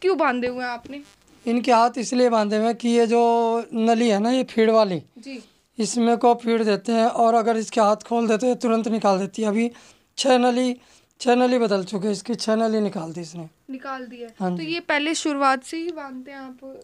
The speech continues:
Speaker 1: या अभी थोड़े टाइम से बांधने लगे?
Speaker 2: अ, नहीं, ये, अ, रोहतक से हॉस्पिटल में आने के बाद बांधने लगे। वहाँ पे तो डॉक्टर वगैरह इंजेक्शन देते थे,
Speaker 1: जी।
Speaker 2: वो इसलिए निका-, अ, निकाल पाती थी, वहाँ पड़ी रहती थी।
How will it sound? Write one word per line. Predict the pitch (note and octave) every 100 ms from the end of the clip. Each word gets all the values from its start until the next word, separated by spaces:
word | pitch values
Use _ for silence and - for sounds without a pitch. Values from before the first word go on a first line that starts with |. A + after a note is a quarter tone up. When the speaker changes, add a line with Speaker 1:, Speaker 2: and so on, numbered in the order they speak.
| -
Speaker 1:
या | C4 B3+
अभी | B3 B3+ B3+
थोड़े | C4 B3+ B3
टाइम | B3 A#3+
से | A#3 A#3+
बांधने | A#3 A3+ A#3
लगे? | A3+
Speaker 2:
अ, | B3 A#3 A3+ A3+ A#3
नहीं, | A#3+ B3 A#3+
ये, | B3 B3 A#3+ A#3+
अ, | B3 A#3+ A#3+ - B3+ A#3
रोहतक | A3+ A3+ A#3+ A3+
से | C4
हॉस्पिटल | A#3 A3 G#3+ A#3+ B3+
में | A#3+ A#3+
आने | A3+ A3+
के | A3+
बाद | A3 A3
बांधने | G3+ G3+ F#3 G3
लगे। | G3+ F#3+ G3 - - _ B3+
वहाँ | A3 A3
पे | B3
तो | A3+
डॉक्टर | A#3 A#3 A#3
वगैरह | A#3 A#3 A#3
इंजेक्शन | A#3 A3+ A3+ A#3 A3+
देते | A3 A3 A3
थे, | A3+ A3
Speaker 1:
जी। | G#3+ - C4 B3+ B3
Speaker 2:
वो | A#3 A3+ A3+ A3+ A#3
इसलिए | A3 A#3 A3+ A3+
निका-, | A3 A3 A#3+
अ, | A#3 A3+
निकाल | A3+ G#3 A3
पाती | G#3+ A#3 A3 G#3+
थी, | A3+ G#3+
वहाँ | G#3+ G#3+
पड़ी | G#3+ A3+
रहती | G#3+ G#3+ A3
थी। | G#3+ G3+